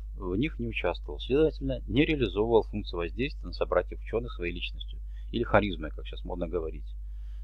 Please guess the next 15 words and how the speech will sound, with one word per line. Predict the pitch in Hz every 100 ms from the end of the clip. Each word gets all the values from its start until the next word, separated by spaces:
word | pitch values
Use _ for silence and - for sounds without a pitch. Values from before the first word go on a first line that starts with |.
| -
То |
есть | 110 -
новые | 139 175 170
идеи | 147 147 139 139 -
не | 104
сделаешь | 95 110 104 87
достоянием | - - 98 87 80 82
масс | 135 170
или | 101
научного | 95 90 - 82
сообщества | - 156 175 - 143
одними | 117 131 190
публикациями | 185 113 98 - 101 - 123 101
в |
научных | 85 78 - 87